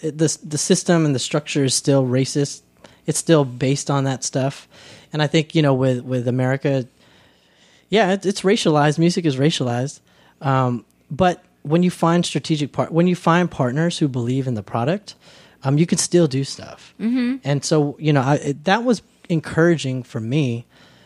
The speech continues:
Speaker 1: 'cause I was thinking, like, <laughs> who would wanna align with, like, an Asian American artist? You know what I mean? But there are.
Speaker 2: So many people.
Speaker 1: There are. And so, like, it is encouraging, like, you know, that I could say to artists, you know, there are people out there, maybe not as many,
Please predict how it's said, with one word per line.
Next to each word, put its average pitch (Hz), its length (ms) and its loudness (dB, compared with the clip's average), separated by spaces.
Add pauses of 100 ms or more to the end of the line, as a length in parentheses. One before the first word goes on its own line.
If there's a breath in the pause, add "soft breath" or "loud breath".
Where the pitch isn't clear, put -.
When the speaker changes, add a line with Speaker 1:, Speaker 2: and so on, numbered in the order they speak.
(140 soft breath)
Speaker 1:
'cause 156 140 0
I 165 80 6
was 175 160 2
thinking, 151 260 2
like, 131 240 -2
<laughs> - 0 -
who - 380 -4
would 185 160 2
wanna 156 240 -2
align 131 380 -4
with, 117 120 -6
like, 120 140 -6
an 120 80 -2
Asian 139 240 0
American 127 280 -2
artist? 131 260 -4
You 143 60 -4
know 143 60 -4
what 151 40 -2
I 175 100 -2
mean? 247 120 -6 (480 loud breath)
But 175 160 0
there 202 120 2
are. 294 220 0
Speaker 2:
So 330 280 -4
many 320 240 2
people. 311 440 2
Speaker 1:
There 285 140 2
are. 127 300 0 (100)
And 156 160 -2
so, 170 280 2
like, 156 260 2
it 165 140 2
is 180 160 2
encouraging, 175 680 0
like, 135 320 -4 (520 soft breath)
you 156 80 0
know, 139 100 2
that 139 160 2
I 143 80 4
could 143 180 -2
say 139 260 0
to - 120 -12
artists, 135 400 -4
you 131 80 -4
know, 160 220 -2
there 147 140 0
are 151 180 4
people 147 360 -2
out 110 200 -8
there, 170 340 -2 (140)
maybe 185 340 2
not 175 160 4
as 143 100 -2
many, 147 460 2